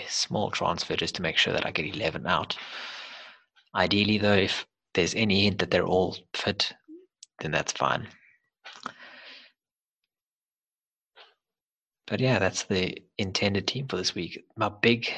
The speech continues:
uh, the things that I'm most scared of this week are not owning players like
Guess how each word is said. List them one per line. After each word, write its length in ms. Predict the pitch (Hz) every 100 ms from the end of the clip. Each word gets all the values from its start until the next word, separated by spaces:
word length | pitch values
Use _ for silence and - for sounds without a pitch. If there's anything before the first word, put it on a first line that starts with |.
| - - - _ _ _ _ _ -
uh, 360 | 82 80 82 - - - - _ _ _ _ _ _ _ _ _
the 80 | -
things 240 | - 104
that 120 | 107 101
I'm 80 |
most 220 | 92 90 -
scared 280 | - 90 -
of 160 | 85
this 220 | 80 -
week 240 | 82 80 -
are 340 | 85 82 82 - _ _ _ _ _ _ _ _ _ _ _ _
not 340 | 98 104 104 -
owning 640 | 92 87 82 71 - - - _ _ _ _ _ _ _ _ _ _ _ _ _ _ _ _ _ _ _ _ _ -
players 400 | - 80 - -
like 460 | 82 80 - -